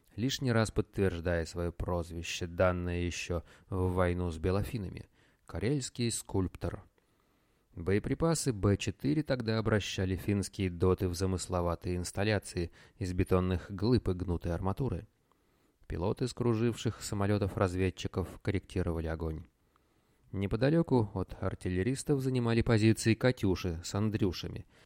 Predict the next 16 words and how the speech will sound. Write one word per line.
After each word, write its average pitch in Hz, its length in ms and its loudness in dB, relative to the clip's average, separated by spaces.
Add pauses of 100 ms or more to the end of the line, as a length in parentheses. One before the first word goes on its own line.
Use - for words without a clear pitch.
пять 95 420 -2
гвардейских 92 1000 0
минометных 92 760 0
полков. 95 480 0 (320)
В - 60 -20
каждом 104 400 -4
полку 127 300 -2
насчитывалось 143 760 0 (260)
три 104 180 4
дивизиона 95 640 6
Б 85 200 4
тринадцать 87 600 -4
или 160 140 0
Б 101 240 2
тридцать 104 420 -2
один. 92 340 0